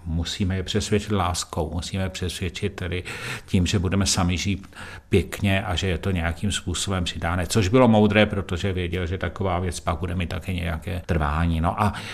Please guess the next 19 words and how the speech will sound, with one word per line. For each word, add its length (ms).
hrál 320
tedy 280
důležitou 520
roli 220
třeba 240
u 120
papežského 880
dvora 140
a 300
mimochodem 560
byl 120
taky 260
kandidátem 720
na 120
papeže, 500
horkým 400
kandidátem 840
a 100
vlastně 520